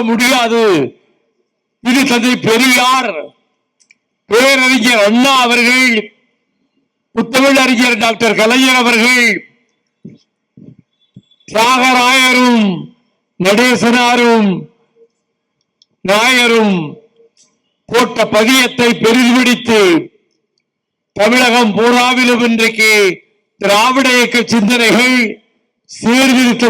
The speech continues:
சிந்தனைகள், சமூக நீதி சிந்தனைகள் ஓங்கி வளர்வதற்கு காரணமாக இருக்கக்கூடிய தலைவர்கள்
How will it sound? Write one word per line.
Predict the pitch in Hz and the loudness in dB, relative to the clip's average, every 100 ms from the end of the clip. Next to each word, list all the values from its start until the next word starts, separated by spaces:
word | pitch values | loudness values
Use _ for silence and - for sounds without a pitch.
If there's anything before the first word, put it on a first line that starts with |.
| 226 | -2
சிந்தனைகள், | 220 185 233 214 233 254 247 202 - _ _ _ - | -2 0 0 2 2 2 0 -2 -4 _ _ _ -14
சமூக | - 208 226 277 277 269 | -2 0 2 2 2 2
நீதி | 262 247 240 - | 2 2 2 0
சிந்தனைகள் | 202 240 247 240 220 220 202 165 - - _ _ _ _ - | 0 0 0 0 2 2 2 0 -2 -12 _ _ _ _ -2
ஓங்கி | 196 247 262 254 233 | 2 2 2 2 2
வளர்வதற்கு | 220 254 247 240 240 - 220 | 2 2 0 0 -2 -2 -2
காரணமாக | 208 220 262 247 233 233 226 226 | 0 2 2 0 0 0 0 0
இருக்கக்கூடிய | 220 196 202 214 214 202 175 - - - | 0 -2 -2 0 2 2 0 -4 -18 -4
தலைவர்கள் | 208 247 247 226 208 | -2 0 0 2 2